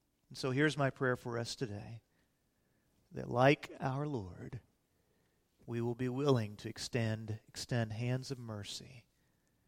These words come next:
to those who are in need. Would you be so kind as to stand with me, please, as we bow our heads and we come to a time of commitment.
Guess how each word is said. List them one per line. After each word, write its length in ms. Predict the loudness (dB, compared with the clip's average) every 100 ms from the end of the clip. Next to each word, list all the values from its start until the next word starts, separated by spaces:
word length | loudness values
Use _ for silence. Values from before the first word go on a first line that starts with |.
| _ _ _ _ _ -14
to 60 |
those 320 | -6 -4 -4
who 140 | -6 -8
are 100 | -8
in 160 | -10 -10
need. 340 | -12 -12 -18 _ _ _ _ _ _ _ _ _ _ _ _ _ -14
Would 140 | -10 -4
you 40 |
be 140 | -2
so 200 | -2 -2
kind 360 | -2 2 2 2
as 100 | -2
to 60 | -8
stand 280 | -6 -6
with 140 | -6 -8
me, 100 | -10
please, 420 | -4 0 2 0
as 120 | -4
we 300 | -2 -2 -2 -6 -20 -20 -20 -20 -20 _
bow 180 | 6 8
our 120 | 8
heads 380 | 6 6 6 4
and 100 | -4
we 80 | -6
come 460 | -2 2 2 0 -10 -18 _ _ _ _ _ -20 -18 -6
to 120 | -2
a 60 |
time 300 | 0 2 2
of 140 | -2 -6
commitment. 580 | -6 -6 -8 -8 -14